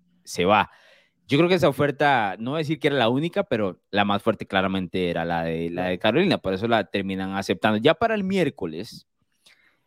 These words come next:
y esto es aquí, la gente tal vez lo puede escuchar algo sospechoso, pero quiero dejar claro que no es sospechoso, se mueve así. Los sportsbooks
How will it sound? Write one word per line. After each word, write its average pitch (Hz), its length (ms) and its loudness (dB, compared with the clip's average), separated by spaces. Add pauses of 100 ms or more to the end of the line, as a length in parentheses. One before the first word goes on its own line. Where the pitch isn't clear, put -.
y 120 120 4
esto 123 160 2
es 147 60 2
aquí, 156 280 0 (240)
la 123 180 -4
gente 147 300 -8
tal 123 180 2
vez 127 140 2
lo 131 120 2
puede 131 200 2 (160)
escuchar 101 440 0
algo 104 220 2
sospechoso, 123 600 0
pero 85 340 -6 (100)
quiero 120 320 4
dejar 113 280 0
claro 107 260 -2
que 92 100 -10
no 85 120 -4
es 82 60 -8
sospechoso, 98 560 -2
se - 180 -4
mueve 113 460 2
así. 82 360 -4 (800)
Los 131 300 4
sportsbooks 135 880 0